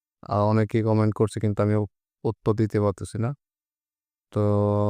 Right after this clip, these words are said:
তাদের মধ্য থেকে দেখি শেষ পৃষ্ঠা নাইন নাইন নাইন ট্রিপল নাইন। আচ্ছা, মাতাব মিয়া, মাতাব মিয়াকে দেখি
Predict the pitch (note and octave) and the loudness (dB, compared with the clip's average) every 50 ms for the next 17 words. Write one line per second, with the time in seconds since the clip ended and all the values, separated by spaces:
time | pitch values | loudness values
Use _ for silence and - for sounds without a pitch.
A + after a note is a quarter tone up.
0 | G#2 G2+ - G#2+ G#2+ A2 G#2+ G#2+ G#2+ G#2+ G#2+ G#2+ G#2+ A#2 A2 G#2+ A2 A2 A2 G2+ | -2 -2 -2 0 0 2 2 2 2 2 0 0 0 -2 -2 0 0 0 0 0
1 | G#2+ G#2 - - A2 A2 G#2+ A2 A2+ A2+ - - _ _ _ _ _ _ _ _ | -2 -4 -2 0 0 0 2 2 2 0 0 -4 _ _ _ _ _ _ _ _
2 | _ _ _ _ _ _ _ _ _ _ _ _ _ _ _ _ _ _ _ _ | _ _ _ _ _ _ _ _ _ _ _ _ _ _ _ _ _ _ _ _
3 | - - - G#2+ G#2 G2 - - - - A#2 G#2+ - - - - A2+ G#2+ G#2+ A2+ | -20 -8 -6 -4 -4 -4 -6 -12 -4 -2 -2 -2 -2 -6 -2 0 2 2 4 4
4 | A2+ A2+ G#2+ G2+ G#2 G#2 G#2 G#2 G#2 G#2+ G#2 G#2 G#2 G#2+ A#2 A2+ A2+ G#2 - G#2+ | 2 2 2 2 4 4 2 2 2 2 2 2 2 0 -2 -2 -4 -2 -2 0
5 | G#2 G#2 G2+ G2+ G2+ A#2+ D3 - _ _ _ _ _ _ _ _ _ _ _ _ | 0 2 2 0 0 -2 -4 -6 _ _ _ _ _ _ _ _ _ _ _ _
6 | _ _ _ _ _ - G#2+ A2+ G2 G2+ G#2 G#2 G#2 - - A#2+ A2+ G#2 A#2 G#2 | _ _ _ _ _ -12 -8 -4 -2 -2 0 -2 -2 -2 -2 -2 -2 0 0 0
7 | G#2 G2 F#2 F2+ - _ _ _ _ _ _ _ _ _ _ _ _ _ _ _ | 0 0 -2 -4 -10 _ _ _ _ _ _ _ _ _ _ _ _ _ _ _
8 | _ _ _ _ _ _ _ _ _ - A2 G#2 G#2 G2 - G#2+ G#2+ A2 A2 G#2+ | _ _ _ _ _ _ _ _ _ -4 -2 -2 -2 -2 -2 0 0 2 2 2
9 | G#2+ A2 G#2+ G#2 A#2 G#2+ G2+ G#2 G#2 | 0 0 -2 -2 -2 0 0 0 0